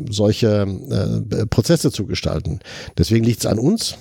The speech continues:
natürlich auch an der Politik, aber auch an Ihnen, an den Berufsverbänden, an der Berufsgruppe selber, klar selbstbewusst aufzutreten. Es geht nur mit einer bestimmten Kompetenz und, äh, mit einer Autonomie,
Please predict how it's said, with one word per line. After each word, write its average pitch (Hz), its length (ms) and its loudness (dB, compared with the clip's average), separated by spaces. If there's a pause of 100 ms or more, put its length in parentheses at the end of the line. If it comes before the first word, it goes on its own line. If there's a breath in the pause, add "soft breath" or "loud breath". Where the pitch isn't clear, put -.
(160)
natürlich 87 640 0
auch 90 100 0
an 87 100 2
der 85 100 2
Politik, 101 480 0
aber - 200 0
auch 123 160 2
an 107 200 0
Ihnen, 123 440 0
an 107 220 2
den 120 220 2
Berufsverbänden, 104 680 0
an 113 200 2
der 117 100 4
Berufsgruppe 101 500 0
selber, 117 380 2 (500 loud breath)
klar 123 580 0
selbstbewusst 113 760 -2
aufzutreten. 113 800 0 (500 loud breath)
Es - 160 2
geht 123 260 2
nur 113 80 2
mit 107 140 0
einer 92 220 0
bestimmten 120 560 -2
Kompetenz 113 840 0 (600 loud breath)
und, 101 340 0
äh, 101 180 4
mit 104 160 0
einer 95 420 2
Autonomie, 117 760 2